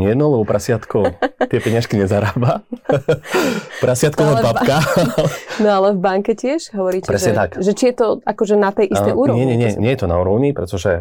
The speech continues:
Speaker 1: banka je podnikateľský subjekt, ktorý musí vykazovať zisk. A aktíva pre banku, to je to, čo zarobí pene-, zarába peňažky v banke, není sporenie, ale sú to úvery,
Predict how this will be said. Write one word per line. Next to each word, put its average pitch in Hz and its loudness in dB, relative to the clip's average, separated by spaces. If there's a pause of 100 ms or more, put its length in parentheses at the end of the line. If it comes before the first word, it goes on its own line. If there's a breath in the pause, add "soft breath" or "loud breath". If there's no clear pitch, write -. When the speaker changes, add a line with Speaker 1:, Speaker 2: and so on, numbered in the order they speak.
Speaker 1:
banka 101 -2
je 110 0
podnikateľský 117 -2
subjekt, 85 -6 (240)
ktorý - -2
musí 101 -2
vykazovať 104 0
zisk. 82 -12 (760)
A 87 -4 (460 loud breath)
aktíva 131 -2
pre 113 0
banku, 90 -2 (380)
to - -2
je 92 2
to, 104 -2
čo - -4
zarobí 101 0
pene-, 95 -2
zarába 101 0
peňažky 90 -4
v 101 0
banke, 87 -2 (680 soft breath)
není 101 0
sporenie, 98 -2 (160)
ale 98 -4
sú 92 -4
to 110 -2
úvery, 98 -2